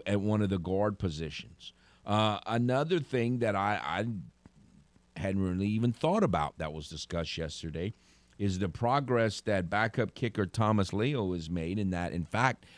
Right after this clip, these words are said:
Coach Des said he is, you know, in, very much in the mix of maybe being the kickoff guy this year. 'Cause if you remember, uh, Kenny is coming off of an injury. Uh, he's trying to maintain his position as the place kicker. But last year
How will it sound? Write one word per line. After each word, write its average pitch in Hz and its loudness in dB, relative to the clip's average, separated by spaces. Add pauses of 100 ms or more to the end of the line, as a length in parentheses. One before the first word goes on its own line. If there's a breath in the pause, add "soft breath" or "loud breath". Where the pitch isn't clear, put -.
(360 loud breath)
Coach 90 2
Des 101 4
said 92 2
he 98 6
is, 90 2
you 110 2
know, 80 2
in, 101 2
very 104 4
much 101 4
in 98 6
the 90 2
mix 98 2
of 92 2
maybe 95 4
being 92 2
the 95 2
kickoff 104 0
guy 71 -4
this 65 -10
year. 52 -14
'Cause 76 -16
if 71 -12
you 76 -6
remember, 87 0 (560 soft breath)
uh, 85 0
Kenny 123 4
is 104 2
coming 110 4
off 87 4
of 80 -2
an 82 2
injury. 120 4 (400 soft breath)
Uh, 78 -4
he's 101 2
trying 104 2
to 95 4
maintain 98 2
his 95 2
position 90 0
as 76 -4
the - -12
place 160 -2
kicker. 85 -4 (520 soft breath)
But 90 0
last 107 0
year 101 -2